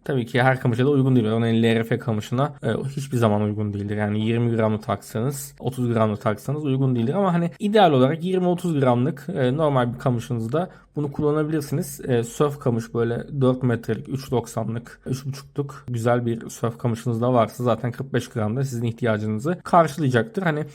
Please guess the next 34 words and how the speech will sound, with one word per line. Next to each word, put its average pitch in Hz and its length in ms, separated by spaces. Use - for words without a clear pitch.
gramaj 156 440
olarak 123 360
da 160 80
ben 139 160
sizlere 131 440
bunu 131 140
söylemiş 113 420
olayım. 165 260
Öncelikle 190 580
bu 147 480
top 151 240
takımına 139 680
nasıl 135 580
bu 110 340
düzeni 117 360
kuracağız, 117 600
e, 117 340
ne 131 60
yapacağız, 131 760
e, 120 280
nasıl 131 280
yapılır 131 400
ben 135 140
size 131 280
bunu 143 280
sırayla 139 640
göstermiş 139 500
olacağım. 127 260
Öncelikle 165 480
sekiz 160 340
numara 143 280
iğneyi 139 420
elimize 131 540
aldık. 123 480